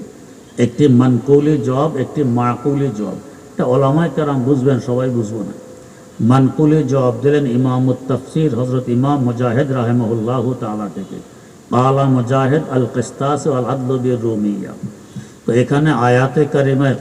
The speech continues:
কিস্ত শব্দ কিসতাস থেকে নির্গত। কিসতাসের অর্থ শুধু আরবিতে যে ইনসাফ হয় তা নয়, বরং রুমি ভাষায় ইনসাফ হয়। দুই ভাষায় তার অর্থ ইনসাফ হয়। এই জন্য আয়াতের অর্থ ইনসাফ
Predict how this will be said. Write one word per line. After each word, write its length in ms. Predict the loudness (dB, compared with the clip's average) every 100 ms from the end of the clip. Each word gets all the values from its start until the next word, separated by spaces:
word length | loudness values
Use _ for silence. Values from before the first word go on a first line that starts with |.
| -2
কিস্ত 320 | -4 -2 -4
শব্দ 440 | -2 -4 0 0 0
কিসতাস 500 | -2 -4 -2 0 0
থেকে 260 | 0 0 0
নির্গত। 500 | 0 -2 -6 -8 -10 -16 -20 -20 -20 -20 -6 0
কিসতাসের 600 | 0 2 0 2 2 2
অর্থ 320 | 0 -2 -4
শুধু 340 | -2 0 0
আরবিতে 520 | 0 0 0 0 0
যে 140 | 0 2
ইনসাফ 540 | 0 -2 -2 -4 -2
হয় 100 | -4 -2
তা 220 | -2 -2
নয়, 200 | 0 0 -2 -6 -10 -2
বরং 280 | 2 2 0
রুমি 320 | 2 4 6 6
ভাষায় 340 | 4 2 0
ইনসাফ 480 | 0 -2 -6 -8 -8
হয়। 100 | -12 -14 -20 -20 -20 -16 -8 -2 4
দুই 180 | 8 8
ভাষায় 320 | 6 0 -2
তার 140 | -2 -2
অর্থ 200 | -2 -4
ইনসাফ 580 | -4 -4 -4 -6 -4 -2
হয়। 140 | -2 -4 -18 -18 -4
এই 100 | 0
জন্য 380 | 2 2 0 0
আয়াতের 420 | 2 2 2 0
অর্থ 260 | -2 -2 -2
ইনসাফ 500 | 0 0 -2 -2 -4